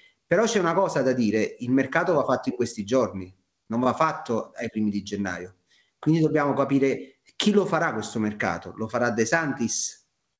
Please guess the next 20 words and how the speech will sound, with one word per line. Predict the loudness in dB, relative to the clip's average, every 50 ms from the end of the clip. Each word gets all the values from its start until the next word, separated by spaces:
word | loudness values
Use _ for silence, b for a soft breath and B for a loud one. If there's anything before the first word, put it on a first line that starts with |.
| _ _ _ _ _ _ _ _ _ _ _ _ _ _ _
Ok, | -2 -2 -2 -2 -4 -4 -4 -6 -10 _
ben | 0 2 2 2
venga, | 2 0 -2 -4 -6 -10
lo | -12 -14 -14 -12 -4
farà | 0 0 2 2
De | 0 -2 -2
Santis, | -2 -2 -4 -4 -4 -6 -8 -10 -12 -12 -16 B B B B B B
ma | B 0 2
in | 2 2 0
alternativa, | 0 0 0 0 0 2 2 2 2 2 2 2 2 2 2 0
se | 2 2
non | 2 4 4
dovesse | 4 4 4 2 2 2 0 0
essere | 0 0 -2 0 2 2
lui, | 2 2 2 0 0 -2 -4 -6 -8 -12 -18 _ _ _ _ _ _ _ _ _ -8
il | -8 -6
cambio | -2 0 0 0 0 0 -2 -2
va | -2
fatto | -2 -2 -4 -4 -4 -6
subito, | -4 -4 -4 -2 -2 -2 -2 -4 -6 -6 -8 -14